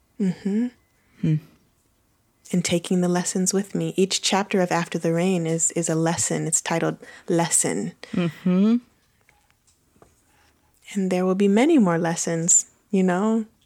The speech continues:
Speaker 1: As I walk through marriage, me and my husband are celebrating five years married May twenty-eighth.
Speaker 2: Oh, congratulations.
Speaker 1: Thanks.
Speaker 2: Hmm.
Speaker 1: Um, as I walk through motherhood, as I walk
Speaker 2: Yeah.
Speaker 1: through mending the relationship with my mother,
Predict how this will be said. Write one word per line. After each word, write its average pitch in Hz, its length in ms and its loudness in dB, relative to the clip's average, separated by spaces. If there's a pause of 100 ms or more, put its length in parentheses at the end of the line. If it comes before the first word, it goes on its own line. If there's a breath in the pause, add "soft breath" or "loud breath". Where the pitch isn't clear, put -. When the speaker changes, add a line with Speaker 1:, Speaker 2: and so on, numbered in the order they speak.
(140)
Speaker 1:
As 175 200 2
I 170 240 0
walk 175 360 2
through 202 160 2
marriage, 185 640 0
me 180 120 0
and 175 80 0
my 175 100 0
husband 175 340 0
are 170 80 2
celebrating 170 560 0
five 165 420 -2
years 165 540 2
married 160 640 0
May 160 560 0
twenty-eighth. 160 800 -2 (220)
Speaker 2:
Oh, 202 460 4
congratulations. 233 1300 2
Speaker 1:
Thanks. 175 960 2
Speaker 2:
Hmm. 196 220 2
Speaker 1:
Um, 180 640 -4 (420)
as 180 140 2
I 175 80 2
walk 175 260 2
through 190 140 4
motherhood, 190 840 -2
as 180 140 -2
I 170 100 2
walk 170 280 0
Speaker 2:
Yeah. 165 60 -8
Speaker 1:
through 170 420 0
mending 165 480 2
the 175 100 2
relationship 160 840 -2
with 165 180 -2
my 156 260 -4
mother, 196 600 -2